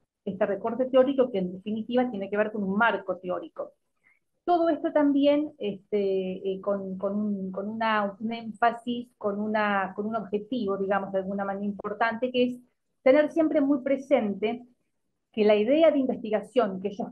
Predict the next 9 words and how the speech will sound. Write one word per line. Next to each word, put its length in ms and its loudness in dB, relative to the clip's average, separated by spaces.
proponen 840 4
siempre 420 0
tiene 280 0
que 100 -4
estar 480 0
articulada 840 2
al 340 0
área 320 2
disciplinar 840 -2